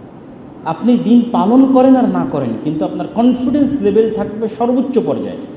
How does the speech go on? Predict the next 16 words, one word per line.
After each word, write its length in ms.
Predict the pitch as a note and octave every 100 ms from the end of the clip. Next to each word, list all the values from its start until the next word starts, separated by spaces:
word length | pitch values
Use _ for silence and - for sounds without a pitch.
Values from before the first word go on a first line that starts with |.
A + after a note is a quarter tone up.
| - - - - - - - - -
আপনি 220 | C#3+ G#3+
একজন 220 | A3+ A3+ G#3
ইহুদির 440 | F3+ A3+ C4 -
কনফিডেন্স 460 | G#3+ F3+ G3+ G3 E3
লেভেল 260 | D#3+ C#3+
দেখেন, 240 | A#2 G2+ B2 - -
আমি 160 | D#3+ F3+
দেখেছি 420 | G3+ C4+ - E3+
ইহুদিদের 500 | C#3+ - F#3 F3 E3+
কনফিডেন্স 440 | D3+ C#3+ D3+ C3+
লেভেল। 260 | - G2+ F2+ - - - - - - - - - - - - - - - - - - - - - - - - - -
আপনি 320 | D#3+ E3 G#3+
শিখের 640 | G#3 - - B3+ C4 C#4+ -
কনফিডেন্স 480 | G#3 G3 A3+ A3 -
লেভেল 300 | G3 F3 D3+
দেখেন। 240 | A#2+ -